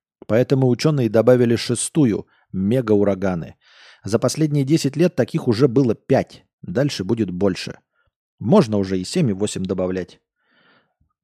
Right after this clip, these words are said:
Понятно. Ничего хорошего. Но спасибо за рыбу. А... Ну что, дорогие друзья, на этом мы заканчиваем наш сегодняшний подкаст. Мы ушли в минус. Надеюсь, вам понравился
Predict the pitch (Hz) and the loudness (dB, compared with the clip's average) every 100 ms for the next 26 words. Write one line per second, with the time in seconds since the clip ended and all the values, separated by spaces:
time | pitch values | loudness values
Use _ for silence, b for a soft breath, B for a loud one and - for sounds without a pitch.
0 | _ _ _ _ - 127 92 82 - - | _ _ _ _ -8 -6 -6 -8 -12 -14
1 | - _ _ _ _ _ 110 101 101 110 | -16 _ _ _ _ _ -8 -6 -2 -2
2 | 101 92 87 - - _ _ _ - - | -2 -6 -8 -16 -20 _ _ _ -20 -8
3 | 110 127 - - 117 101 98 85 92 _ | -2 -2 -4 -8 -6 -4 -4 -6 -10 _
4 | B B B B B B B - 131 147 | B B B B B B B -4 0 2
5 | 147 143 139 135 _ _ _ _ _ _ | 4 2 0 -4 _ _ _ _ _ _
6 | _ _ _ - 127 165 - 127 110 107 | _ _ _ -6 0 2 2 0 0 0
7 | 107 98 90 120 147 147 139 143 185 160 | -2 0 -2 -2 -2 -2 -2 0 -2 -2
8 | 143 120 - 107 95 90 98 - - - | -4 -4 -4 -4 -4 -6 -8 -10 -10 -10
9 | - - - - 107 - 101 135 131 92 | -12 -20 -18 -12 -10 -8 -4 -4 -4 -6
10 | 107 123 110 110 101 107 110 131 131 - | -2 0 0 -4 -4 -2 0 0 -2 -6
11 | 95 | -12